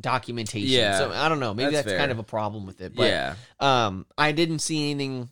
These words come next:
Speaker 1: But I also think that a little bit, they would be a little better at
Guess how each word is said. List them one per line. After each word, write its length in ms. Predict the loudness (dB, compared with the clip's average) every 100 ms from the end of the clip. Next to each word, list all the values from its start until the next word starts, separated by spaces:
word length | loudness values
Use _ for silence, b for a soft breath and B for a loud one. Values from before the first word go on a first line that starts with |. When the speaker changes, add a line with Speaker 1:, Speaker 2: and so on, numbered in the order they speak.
| _ _ _ _ _
Speaker 1:
But 120 | 2 6
I 120 | 6
also 240 | 6 2
think 440 | -2 -2 -2 -4 0
that 260 | 2 2 0
a 40 |
little 260 | -2 -2 -2
bit, 280 | 0 -2 0
they 120 | -4
would 160 | -4 -4
be 100 | -4
a 80 |
little 240 | -2 -2 -4
better 380 | -2 0 0
at 100 | -2